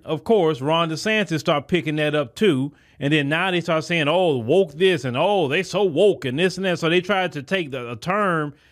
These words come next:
that people was using within our community to talk about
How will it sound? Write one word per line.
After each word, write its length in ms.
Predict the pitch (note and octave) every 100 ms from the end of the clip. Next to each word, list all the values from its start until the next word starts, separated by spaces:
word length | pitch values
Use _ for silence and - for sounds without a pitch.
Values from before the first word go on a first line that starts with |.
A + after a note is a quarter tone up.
| _ -
that 200 | C#3 C#3
people 320 | F#3 G3 E3+
was 160 | D#3 C3
using 540 | E3+ G#3+ E3 E3 D3+
within 340 | C#3+ D3 D3 C3
our 360 | C#3+ G3 B3
community 760 | A#3 F#3 D3+ C#3 B2+ B2+ D3+ E3+ _ _ _ _ _ -
to 320 | F#3 F3 D3
talk 380 | - - F#3+ F#3
about 480 | F3+ F3 E3 C#3+